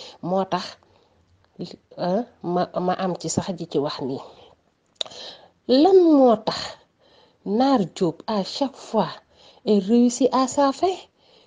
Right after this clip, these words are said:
Moom dong, man musuma gis série boo xamante ni nit ki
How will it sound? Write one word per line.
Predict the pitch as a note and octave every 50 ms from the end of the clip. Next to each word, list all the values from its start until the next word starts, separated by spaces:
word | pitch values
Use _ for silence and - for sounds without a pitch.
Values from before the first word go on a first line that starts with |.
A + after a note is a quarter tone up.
| _ _ _ _ _ -
Moom | G#3+ A3+ B3 D4 C#4+ A#3 F#3 E3 -
dong, | - - - A#3+ G3+ D#3+ - - - _ _ _ _ _
man | G#3 A3+ A3 G#3+
musuma | G#3 B3+ D#4 D4+ - D4+ C#4 B3+ A#3 G#3 E3
gis | F3 F3+
série | - - - G3+ F3 F3+
boo | D#3 E3 D#3+ D#3
xamante | - - E3 D#3+ D3+ D3+ - - D#3+
ni | - G3 - - - - - - - - - - _
nit | A3 A3+ G#3+ A3 _
ki | - C4+ D4+ -